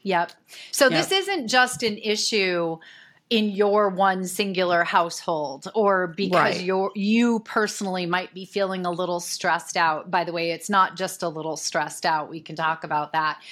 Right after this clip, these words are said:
Speaker 1: But it is truly something that is a systemic situation. Uh, divorce is very common in our society. And so
Speaker 2: Mm-hmm.
Speaker 1: chances are,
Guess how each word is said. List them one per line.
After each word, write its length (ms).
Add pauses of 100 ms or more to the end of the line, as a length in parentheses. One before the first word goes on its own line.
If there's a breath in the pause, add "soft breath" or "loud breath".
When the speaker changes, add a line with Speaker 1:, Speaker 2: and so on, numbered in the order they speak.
(220 loud breath)
Speaker 1:
But 280 (280)
it 160
is 260
truly 840
something 540
that 160
is 180
a 120
systemic 1300 (300 loud breath)
situation. 1200 (360 loud breath)
Uh, 200
divorce 480
is 140
very 260
common 460
in 180
our 180
society. 960
And 280
so 160
Speaker 2:
Mm-hmm. 320
Speaker 1:
chances 520
are, 480